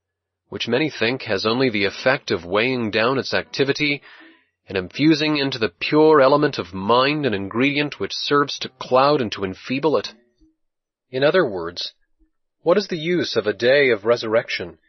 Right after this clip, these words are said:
if the union which then takes place is to deaden, or to reduce all those energies that are commonly ascribed to the living principle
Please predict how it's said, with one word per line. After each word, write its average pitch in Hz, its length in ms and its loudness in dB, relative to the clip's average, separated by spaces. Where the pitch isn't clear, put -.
if 131 160 -4
the 131 100 -2
union 139 440 0
which 101 180 -6
then 156 220 -2
takes - 280 -2
place - 400 -2
is 110 160 -8
to 107 100 -8
deaden, 117 500 0
or 175 160 2
to 175 120 -2
reduce 175 460 0
all 175 120 4
those 165 220 0
energies 165 540 0
that 160 100 -2
are 160 220 4
commonly 170 580 0
ascribed 143 680 -2
to 151 80 -6
the 135 100 -8
living 147 300 -2
principle 113 640 -4